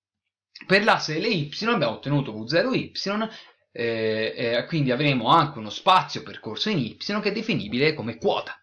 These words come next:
So dalla teoria che si tratta di un moto uniformemente accelerato. Perché? Perché, eh, il moto è verticale, quindi una direzione verticale,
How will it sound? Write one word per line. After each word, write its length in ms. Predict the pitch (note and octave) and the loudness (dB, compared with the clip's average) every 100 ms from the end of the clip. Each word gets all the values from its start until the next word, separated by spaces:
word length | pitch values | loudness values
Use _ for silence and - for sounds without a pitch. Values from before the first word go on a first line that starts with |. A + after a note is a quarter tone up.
| _ _ - - - - | _ _ -20 -20 -20 -6
So 160 | - | 2
dalla 200 | F#3 D3+ | 6 8
teoria 280 | D#3 A#3+ C#3 | 6 2 0
che 80 | - | -2
si 140 | G3+ | -6
tratta 640 | A#3 - - G3 A#3 - - | -2 -2 0 4 4 2 -10
di 100 | - | -2
un 100 | C4+ | 0
moto 640 | F3 A2 B2+ G#3+ A#3+ - _ | 0 -2 -2 0 0 -4 _
uniformemente 880 | - B2 D3 A#3+ B3 - - - - | -8 -4 -2 0 0 -4 -8 -12 -12
accelerato. 720 | - F#3 G#3+ F3+ - - - _ _ _ _ | -12 -6 -4 -4 -8 -12 -20 _ _ _ _
Perché? 480 | - E3 D3 G#2 - | -2 -2 -2 -10 -12
Perché, 640 | - B2 - F3+ G#2 - _ _ _ _ | -10 -8 2 2 2 -4 _ _ _ _
eh, 300 | G2 F#2+ F2 | -20 -18 -16
il 180 | G2+ G2+ | -14 -4
moto 320 | C#3 F3+ C3+ | 4 4 4
è 60 | F#2 | -4
verticale, 640 | F#2+ - D3 G3+ F#3+ G3 | -12 -14 0 4 6 4
quindi 200 | G3 A#2 | 0 -6
una 100 | A2+ | -8
direzione 520 | A2 A2 G2+ - F#3 C3 | -10 -10 -8 0 2 2
verticale, 840 | A2 - C3 E3 E3 E3+ G3+ A#3 | -2 -6 0 4 6 6 4 0